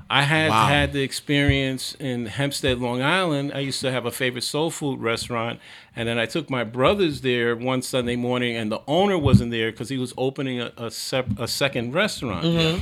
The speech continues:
Speaker 1: And you know how they always say, "When the, the cat's away, the mice will play."
Speaker 3: Uh-huh.
Speaker 1: So it was very strange.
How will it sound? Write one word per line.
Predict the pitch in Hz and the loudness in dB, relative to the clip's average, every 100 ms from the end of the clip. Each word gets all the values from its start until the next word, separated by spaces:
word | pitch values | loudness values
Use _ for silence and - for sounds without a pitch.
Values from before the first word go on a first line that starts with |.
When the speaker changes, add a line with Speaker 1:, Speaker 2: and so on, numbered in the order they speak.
| - | -4
Speaker 1:
And | 135 135 | 2 4
you | 170 | 6
know | 156 | 6
how | 151 135 | 4 4
they | 135 | 2
always | 131 127 | 0 2
say, | 147 131 | 2 2
"When | 123 120 | 2 0
the, | 120 120 120 | 0 -2 -4
the | 120 113 | -2 -4
cat's | - 135 127 | 6 6 6
away, | 147 131 127 | 2 2 2
the | 123 | 2
mice | 120 117 113 | 0 0 -2
will | 123 | -4
play." | - 143 | 6 6
Speaker 3:
Uh-huh. | 139 143 151 160 - | 6 4 2 0 -2
Speaker 1:
So | - 180 151 151 - | 4 6 6 4 2
it | 165 | 0
was | 160 | 0
very | 170 311 311 | 0 0 0
strange. | - - 170 180 143 110 113 143 | -2 -2 4 6 6 2 0 -4